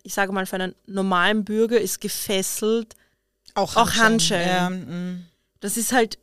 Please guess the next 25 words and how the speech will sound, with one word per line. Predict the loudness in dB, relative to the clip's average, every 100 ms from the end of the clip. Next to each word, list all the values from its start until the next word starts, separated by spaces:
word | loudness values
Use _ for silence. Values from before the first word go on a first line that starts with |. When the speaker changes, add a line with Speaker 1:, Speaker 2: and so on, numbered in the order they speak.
| _ _
Speaker 1:
das | _ -4
ist | -2 2
halt | 2
eine | 4 2
sehr | 0 2 2
subjektive | 0 -4 -4 -6 -6 -8 -6 -4
Wahrnehmung. | -4 -4 -6 -6 -8
Für | 0 2
mich | 4 2
ist | -2 -2
Speaker 2:
Mhm. | -4
Speaker 1:
geknebelt, | -4 0 2 0 2 0 -2 -8 _ _ _ _ _
wenn | 0 2 2
der, | 4 6 6 4 0 _ _
ich | -14 -2
weiß | -2 0 -4
nicht, | -10 -8
mit | -8 -8 -4
Klebeband | -2 0 -2 0 2 2 0
und | -4 -4
Seilen | -2 -4 -2 -2 0 -2 -4 -8 _ _ _ _ _ _ _ _ _ _
ja | 0 0 0
alle | 2 2 2
Gliedmaßen | 0 -2 -2 0 0 0 -2 -4
irgendwie | -4 -4 -4 -6 -6 -8